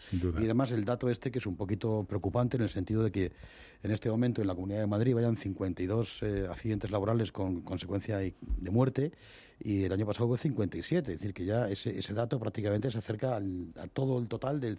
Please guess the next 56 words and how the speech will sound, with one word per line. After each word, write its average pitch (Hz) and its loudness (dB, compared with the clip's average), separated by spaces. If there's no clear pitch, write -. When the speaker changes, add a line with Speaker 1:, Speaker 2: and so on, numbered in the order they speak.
Speaker 2:
del 95 -6
dos 92 -10
mil 110 -2
diecisiete, 120 -2
lo 104 -4
cual 113 0
quiere 127 4
decir 120 0
que 127 -2
algo 117 0
está - -6
pasando, 101 0
¿no? 117 -2
Bueno, 104 0
mm, 90 -4
estas 98 -4
cosas, 104 -6
eh, 92 -4
ocurren, 135 4
hay - -6
que 104 0
urgir 101 2
a 107 0
las 98 -2
autoridades 101 0
a 101 0
que 98 0
las 101 2
medidas 104 4
de 104 0
seguridad 101 2
sean 104 0
las, 95 -4
las 101 -6
máximas, 143 0
y, 92 0
y 90 -8
no 110 0
sé 127 0
qué 113 -4
queda 104 0
mucho 98 -2
más 95 0
que 95 -4
decir, 90 -4
Speaker 1:
Pues 147 2
Speaker 2:
que - -12
Speaker 1:
probablemente 147 2
nos 127 0
está 120 -2
dando 127 4
la 120 4
razón 101 0
a 98 4
los 95 2
sindicatos 95 0